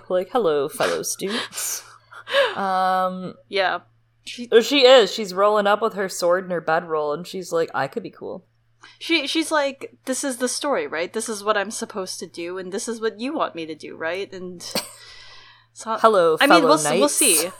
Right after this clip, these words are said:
Speaker 2: what Sansa's thing is gonna be like. I definitely think it's not gonna be like in the show. I can <laughs> say that.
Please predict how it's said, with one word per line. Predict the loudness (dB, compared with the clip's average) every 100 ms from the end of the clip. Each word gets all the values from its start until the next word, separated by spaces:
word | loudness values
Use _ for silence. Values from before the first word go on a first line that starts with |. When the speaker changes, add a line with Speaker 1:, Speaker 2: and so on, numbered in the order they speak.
| -8
Speaker 2:
what | -6
Sansa's | 2 2 2 -4
thing | 0 0
is | -2
gonna | -6
be | -6
like. | -4
I | -4
definitely | 0 2 2 0 -2
think | -2 -8
it's | -4 0
not | 0
gonna | -2 -2
be | 0
like | 0 0 0
in | -2
the |
show. | -2 -4 -4 -6 -8
I | -6
can | -4 -2
<laughs> |
say | 2 2
that. | 4 2 2 -2